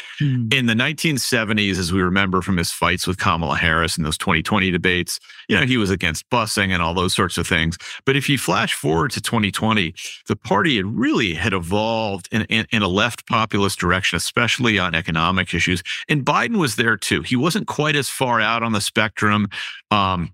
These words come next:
Speaker 2: a-, as Warren or Sanders or A O C, uh, but he really listened to a lot of those things. And I think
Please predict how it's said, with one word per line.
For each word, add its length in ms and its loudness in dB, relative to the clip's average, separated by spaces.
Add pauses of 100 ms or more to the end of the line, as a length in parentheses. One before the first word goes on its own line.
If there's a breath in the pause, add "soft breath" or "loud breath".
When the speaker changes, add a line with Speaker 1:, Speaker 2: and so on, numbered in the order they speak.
(140)
Speaker 2:
a-, 260 2
as 200 0
Warren 580 2
or 80 2
Sanders 840 0
or 160 0
A 180 2
O 120 0
C, 440 0 (320 loud breath)
uh, 140 2
but 140 0
he 100 2
really 240 0
listened 340 0
to 60 2
a 20 0
lot 220 0
of 40 -4
those 200 0
things. 280 0
And 80 2
I 100 2
think 560 -2